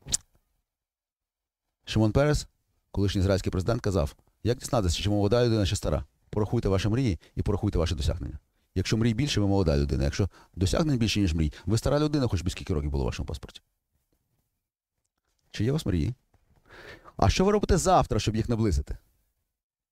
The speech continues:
Що ви найбільше цінуєте? Нам треба давати собі раду зі своїми цінностями.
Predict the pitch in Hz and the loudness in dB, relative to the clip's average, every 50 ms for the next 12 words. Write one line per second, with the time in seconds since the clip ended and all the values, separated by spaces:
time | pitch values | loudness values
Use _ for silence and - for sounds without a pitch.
0 | _ _ _ _ _ _ _ _ _ _ _ _ - - - - 139 151 156 156 | _ _ _ _ _ _ _ _ _ _ _ _ -18 -10 -4 -2 -2 -2 0 -2
1 | 151 131 131 131 - 127 - - 92 82 71 71 69 - - - _ _ _ _ | -2 -2 -4 -4 -4 -4 -4 -4 -4 -4 -4 -6 -8 -10 -14 -18 _ _ _ _
2 | _ _ _ _ _ _ _ _ _ _ _ _ _ _ _ _ _ _ _ - | _ _ _ _ _ _ _ _ _ _ _ _ _ _ _ _ _ _ _ 0
3 | 107 107 104 - - 151 147 110 101 101 110 120 - - - - 101 98 95 92 | 0 2 2 0 0 0 0 2 2 2 2 2 0 -2 -4 0 0 2 2 2
4 | 95 101 107 90 85 - 95 92 95 101 - - - 95 71 - - - - | 2 2 0 -2 -2 -2 -2 -2 -2 -2 -2 -2 -4 -4 -4 -6 -8 -14 -16